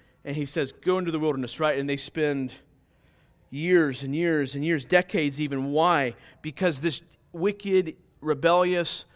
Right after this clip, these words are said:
particularly unbelieving generation, God sends to the wilderness to die off because they are not allowed to enter into God's rest.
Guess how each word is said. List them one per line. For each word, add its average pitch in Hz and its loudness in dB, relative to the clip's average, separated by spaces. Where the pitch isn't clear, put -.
particularly 175 -2
unbelieving 165 -4
generation, 156 -2
God 156 4
sends 180 -4
to 185 -4
the 160 -4
wilderness 151 -2
to 147 -6
die 156 4
off 156 2
because 147 -6
they 165 4
are 151 4
not 156 2
allowed 151 4
to 156 -8
enter 156 -6
into 143 -4
God's 139 0
rest. - 0